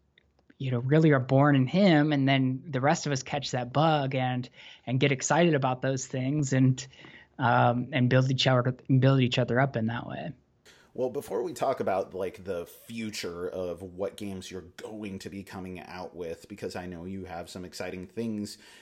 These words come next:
Speaker 2: that you're going to be getting to, but what is the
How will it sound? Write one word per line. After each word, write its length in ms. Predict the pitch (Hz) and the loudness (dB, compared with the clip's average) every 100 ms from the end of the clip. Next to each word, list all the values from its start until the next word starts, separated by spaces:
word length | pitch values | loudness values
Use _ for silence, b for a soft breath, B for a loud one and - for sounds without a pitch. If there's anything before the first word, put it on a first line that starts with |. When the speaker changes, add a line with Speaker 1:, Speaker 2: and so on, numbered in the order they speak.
| B | B
Speaker 2:
that 260 | - 90 - | -12 -12 -12
you're 100 | 87 | -14
going 300 | 87 90 87 | -14 -14 -14
to 100 | - | -16
be 180 | 82 87 | -18 -16
getting 360 | - 98 120 92 | -8 -6 -6 -8
to, 360 | - 85 85 87 | -10 -12 -12 -8
but 260 | 98 101 - b b b | -4 -4 -6 b b b
what 340 | 95 135 - | -6 -4 -4
is 500 | - 160 156 143 131 101 | -6 -4 -2 -4 -8 -10
the 420 | 113 110 107 101 | -8 -6 -4 -6